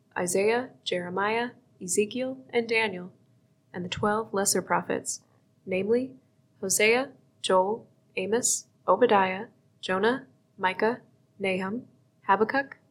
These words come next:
Zephaniah, Haggai, Zechariah, and Malachi. Those of the New Testament are the four evangelists, namely, Matthew, Mark, Luke, and John,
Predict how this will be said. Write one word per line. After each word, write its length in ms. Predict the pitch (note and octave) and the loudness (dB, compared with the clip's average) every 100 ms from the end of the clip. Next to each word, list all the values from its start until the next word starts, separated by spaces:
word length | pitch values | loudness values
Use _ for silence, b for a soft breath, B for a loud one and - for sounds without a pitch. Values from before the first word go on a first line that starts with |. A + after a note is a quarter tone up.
| _ | _
Zephaniah, 640 | - G3+ G#3 G#3 F#3+ F#3 G3 - _ _ _ - | -2 0 4 4 2 -2 -10 -18 _ _ _ -4
Haggai, 520 | G#3+ G#3+ A3+ A#3 A#3+ - _ _ | -4 0 4 2 0 -12 _ _
Zechariah, 560 | - F#3 F3+ F#3 F3+ F#3 - _ _ _ G3 | 2 2 2 -2 -4 -6 -16 _ _ _ -4
and 120 | F#3+ | 0
Malachi. 540 | F#3 F3 F3 F3+ F3 - _ _ _ _ _ _ _ _ _ _ - | 0 0 -2 -6 -8 -14 _ _ _ _ _ _ _ _ _ _ 2
Those 280 | G#3 A#3+ A#3 | 4 4 4
of 180 | G3+ | 0
the 80 | F3+ | 2
New 200 | F#3+ C#4 | 4 4
Testament 580 | C4+ D4 - F#3 G#3 C#4 | 4 4 4 2 -6 -2
are 120 | F#3 | 0
the 80 | F3+ | 0
four 320 | F3+ F#3+ G#3+ | 0 2 4
evangelists, 840 | C4 A3+ G3 F#3 F3+ G#3 - - - _ _ _ _ _ | 6 6 2 0 -4 -4 -4 -4 -8 _ _ _ _ _
namely, 440 | F#3 F3+ F#3 G3+ - _ _ _ _ _ | -4 -4 -4 -6 -10 _ _ _ _ _
Matthew, 500 | G3+ G3 G3+ B3+ C#4+ - _ - | 0 0 0 -6 -6 -12 _ 0
Mark, 420 | F#3+ G3+ A#3+ - _ _ - | 2 2 -2 -12 _ _ -8
Luke, 360 | G3 A3+ - - G3+ | -4 -4 -8 -8 -2
and 200 | A3+ A#3+ | 0 0
John, 420 | F#3+ F3+ F3+ | 0 0 -4